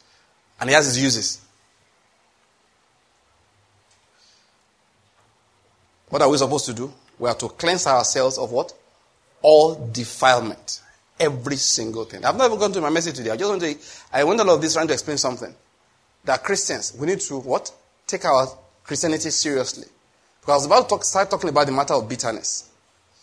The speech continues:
Which, of course, because of the restrictions and all of that we have, I may, may not be able to get into it today. For those who are wondering the restrictions, we have a coffee in Enugu.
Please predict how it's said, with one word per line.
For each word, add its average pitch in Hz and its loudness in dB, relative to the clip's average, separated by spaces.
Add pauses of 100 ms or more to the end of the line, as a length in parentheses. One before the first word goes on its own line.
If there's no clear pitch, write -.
(1300)
Which, 151 -4
of 123 -2
course, 135 -2 (200)
because 151 0
of 127 -2
the 117 -2
restrictions 139 -2
and 120 0
all 127 2
of 113 -2
that 123 4
we 110 -4
have, 110 -2 (480)
I 117 0
may, 139 -2 (100)
may 127 -4
not 139 -2
be 147 -2
able 131 -4
to 120 -6
get 120 -4
into 123 -8
it 120 -6 (140)
today. 113 -4 (220)
For - -8
those 135 -2
who 143 2
are 120 6
wondering 127 -2
the 120 -6
restrictions, 131 -6 (960)
we 92 -6
have 123 4
a 110 -2
coffee 127 -4
in 113 -6
Enugu. 110 -8